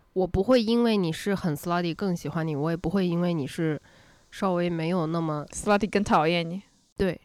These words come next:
Speaker 1: 就是会觉得你没有那么有吸引力。而且我会有那种，就是比如说，怎么说呢，我的前任他有，身上有一种这种反差的这个魅力点所在。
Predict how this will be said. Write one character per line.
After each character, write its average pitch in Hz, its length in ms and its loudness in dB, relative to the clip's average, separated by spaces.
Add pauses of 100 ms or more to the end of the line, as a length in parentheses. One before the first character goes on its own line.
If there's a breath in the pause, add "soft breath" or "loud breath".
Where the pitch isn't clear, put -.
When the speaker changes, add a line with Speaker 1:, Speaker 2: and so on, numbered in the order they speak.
(100)
Speaker 1:
就 196 100 0
是 185 80 4
会 196 160 0
觉 180 140 0
得 175 80 0
你 170 180 -4
没 160 160 -6
有 175 100 -2
那 175 120 -2
么 175 100 -2
有 160 160 -2
吸 175 180 -8
引 156 200 -6
力。 147 200 -10 (440 loud breath)
而 226 100 0
且 233 260 -2 (300 loud breath)
我 196 140 0
会 269 240 2
有 175 180 2
那 196 260 -2
种， 180 380 -4
就 214 100 -4
是 214 140 -4
比 202 140 -6
如 170 120 -4
说， 202 280 -2
怎 196 120 -8
么 160 120 -4
说 196 320 0
呢， 170 360 0
我 160 120 -2
的 185 100 0
前 170 260 -6
任 185 160 -4
他 196 140 -4
有， 185 240 -4
身 208 240 -2
上 214 140 0
有 160 120 0
一 170 60 -2
种 170 40 -2
这 170 120 -2
种 180 160 -2
反 151 380 -6
差 180 340 -2
的 165 220 -4 (1200)
这 202 140 -4
个 127 220 0
魅 202 240 2
力 185 180 -2
点 143 320 -4
所 - 240 -6
在。 165 240 -6